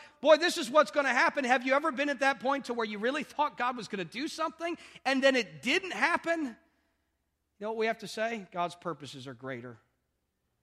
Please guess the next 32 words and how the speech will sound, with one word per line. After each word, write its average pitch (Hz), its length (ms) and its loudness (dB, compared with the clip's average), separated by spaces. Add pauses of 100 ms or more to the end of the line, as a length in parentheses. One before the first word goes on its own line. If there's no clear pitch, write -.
(240)
God's 208 220 0
purposes 175 500 -8
are 190 40 -10
greater. 190 400 -16 (760)
You 208 60 -4
know, - 20 -2
some 240 240 2
of 214 100 -6
you 220 140 0
are 208 100 4
living 214 220 0
with 214 160 -2
a - 20 0
burden 190 420 0
right 131 220 -6
now. 120 240 -16 (720)
You're 190 160 -2
living 214 380 2
with 175 140 -4
a 185 40 -4
burden. 160 360 -6 (260)
You've 226 240 -2
asked 254 400 6
God 202 480 6 (260)
to 226 140 -4
take 277 340 0
it 262 80 -2
away, 247 360 4
and 208 120 0
God 269 240 6
says, 277 240 -4
"No." 311 460 2